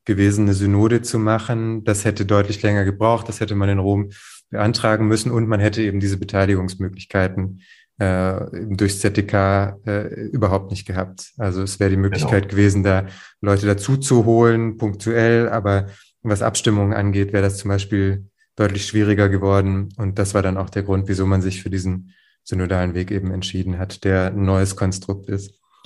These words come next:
Speaker 1: Ähm, deswegen natürlich dann auch nicht, äh, rechtssicher oder kirchenrechtssicher, äh, in, äh, seiner Grundstruktur ist. Also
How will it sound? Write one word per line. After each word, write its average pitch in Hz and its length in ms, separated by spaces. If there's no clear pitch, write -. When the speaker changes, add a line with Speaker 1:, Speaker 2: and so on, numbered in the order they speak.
Speaker 1:
Ähm, 95 480
deswegen 107 380
natürlich 104 340
dann 101 140
auch 101 180
nicht, - 460
äh, 110 60
rechtssicher 107 1200
oder 101 160
kirchenrechtssicher, 101 1160
äh, 101 360
in, 98 580
äh, 107 280
seiner 101 260
Grundstruktur 101 840
ist. 95 300
Also 95 280